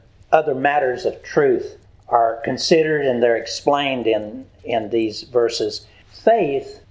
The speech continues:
will remain throughout as the heart of the message that God has for us in this book. And we'll also find that God has cleverly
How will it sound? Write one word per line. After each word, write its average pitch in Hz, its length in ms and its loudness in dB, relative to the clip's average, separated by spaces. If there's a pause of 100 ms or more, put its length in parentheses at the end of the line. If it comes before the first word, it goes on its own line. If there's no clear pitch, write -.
(160)
will 135 140 2
remain 135 760 0
throughout 135 680 0 (240)
as 127 160 0
the 127 80 0
heart 143 320 4
of 117 40 -10
the 110 80 -2
message 110 720 -2
that 120 140 -8
God 110 220 0
has 104 580 -4 (100)
for 107 180 2
us - 320 -8
in 107 140 -12
this 98 180 -10
book. 98 380 -4 (380)
And 160 160 2
we'll 180 160 4
also 196 400 2
find 151 340 0
that - 140 -2
God 151 260 2
has 131 220 0
cleverly 147 720 2